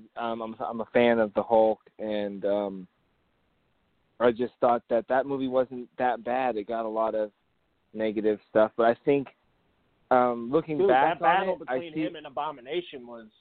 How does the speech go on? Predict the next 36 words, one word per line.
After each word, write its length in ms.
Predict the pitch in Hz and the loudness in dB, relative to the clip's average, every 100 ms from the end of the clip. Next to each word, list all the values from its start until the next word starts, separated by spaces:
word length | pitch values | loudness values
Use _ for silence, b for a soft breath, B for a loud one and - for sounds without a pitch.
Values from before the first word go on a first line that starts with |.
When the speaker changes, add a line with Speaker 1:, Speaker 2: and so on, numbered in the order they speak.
| _ _ _ - | _ _ _ -4
Speaker 2:
flawless, 480 | 135 160 147 110 110 - | 4 4 4 0 -16 -18
but 280 | 120 120 | -14 -8
Speaker 1:
Right. 200 | 135 143 | 2 2
Speaker 2:
I'm 80 | 139 | 2
sorry. 280 | 139 117 - | -2 -6 -4
Speaker 1:
I 180 | 120 143 | 2 2
th-, 100 | 127 - | 2 -4
Speaker 2:
<laughs> 80 | - | -4
Speaker 1:
I 80 | |
Speaker 2:
Jump 100 | 151 | -4
Speaker 1:
thought 120 | - - | -2 -6
it 40 | |
Speaker 2:
in. 60 | 113 | -8
Speaker 1:
was 100 | - | -10
cool. 360 | - 135 107 - _ _ _ _ - | -6 -6 -6 -12 _ _ _ _ -2
I 100 | 135 | 2
remember 300 | 143 151 143 - | 4 2 0 -2
seeing 200 | 139 139 | -2 0
it 100 | 127 | 0
with 160 | 123 110 | 0 -2
my 200 | 113 117 | -2 0
then, 520 | 110 117 123 120 117 110 _ _ - 80 80 | 2 4 4 2 -2 -8 _ _ -20 -18 -10
my 300 | 98 117 110 | -6 0 2
wife 260 | 110 120 117 | 6 6 4
now, 220 | 113 113 110 | -2 -2 -2
but 160 | 101 | -4
she 80 | - | -8
was 80 | 110 | -8
my 100 | 104 | -6
girlfriend 600 | 98 113 113 - 101 101 | -2 0 0 0 -6 -2
then, 340 | 104 104 98 92 _ _ _ _ _ _ _ _ _ _ | 0 0 -4 -8 _ _ _ _ _ _ _ _ _ _
uh, 300 | 101 104 101 | 0 2 2
and 80 | 92 - | 0 0
she 140 | 131 | 0
fell 280 | 120 117 104 - | 4 4 2 0
asleep 360 | 117 113 107 | 2 2 2